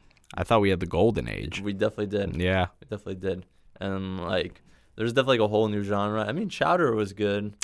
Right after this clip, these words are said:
Speaker 1: You know, I didn't
Speaker 2: That
Speaker 1: see Chowder so much, but
Speaker 2: I
Speaker 1: I know
Speaker 2: watched
Speaker 1: what
Speaker 2: a
Speaker 1: you're
Speaker 2: little bit
Speaker 1: talking
Speaker 2: of
Speaker 1: about.
Speaker 2: Chowder, and that, that was a good, funny show. But, uh,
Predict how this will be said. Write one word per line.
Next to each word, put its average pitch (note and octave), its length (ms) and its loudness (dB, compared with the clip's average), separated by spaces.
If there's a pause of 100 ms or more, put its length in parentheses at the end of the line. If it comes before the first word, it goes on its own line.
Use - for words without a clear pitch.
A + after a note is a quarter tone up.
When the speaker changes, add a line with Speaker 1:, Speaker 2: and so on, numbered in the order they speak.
Speaker 1:
You A2+ 140 2
know, C3 80 6
I B2 60 6
didn't B2+ 180 4
Speaker 2:
That G#2 80 4
Speaker 1:
see G2+ 120 2
Chowder E2+ 400 2
so E2+ 200 -4
much, E2+ 180 -4
but F2+ 60 0
Speaker 2:
I F#2 40 4
Speaker 1:
I - 20 4
know - 40 6
Speaker 2:
watched F#2+ 120 6
Speaker 1:
what G2+ 80 2
Speaker 2:
a E3 60 4
Speaker 1:
you're D3+ 40 4
Speaker 2:
little B2 160 4
bit A2+ 120 6
Speaker 1:
talking - 20 2
Speaker 2:
of - 80 0
Speaker 1:
about. G#2+ 220 4
Speaker 2:
Chowder, G#2+ 140 2
and G#2+ 80 -2
that, A2 220 -2
that A#2 100 0
was A2+ 120 -4
a G#2+ 40 -6
good, G2 200 -4
funny F#2 220 -8
show. F#2+ 360 -4 (460)
But, G2 120 0
uh, G2 360 2